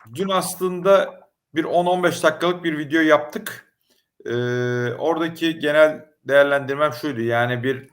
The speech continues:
tekrar hareketlenme olunca insanlar tabii doğal olarak merak ediyorlar, endişeleniyorlar neler olabilir diye.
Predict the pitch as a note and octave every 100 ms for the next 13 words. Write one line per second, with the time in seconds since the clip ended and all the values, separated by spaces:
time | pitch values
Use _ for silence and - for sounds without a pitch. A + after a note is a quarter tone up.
0 | _ C3 B2+ C3 A#2 B2 B2+ C3+ C3 C#3
1 | C#3 B2 C#3+ F3 B2 G#2 G2 B2+ B2+ B2
2 | B2 B2 A#2 B2 B2+ B2+ B2 B2 B2+ C3+
3 | B2+ F#2+ F#2+ F2+ G2 A2+ A2+ A#2+ B2 B2
4 | A2+ F#2+ G2+ G#2+ A2 G#2 G2 G2+ G#2 D3
5 | F3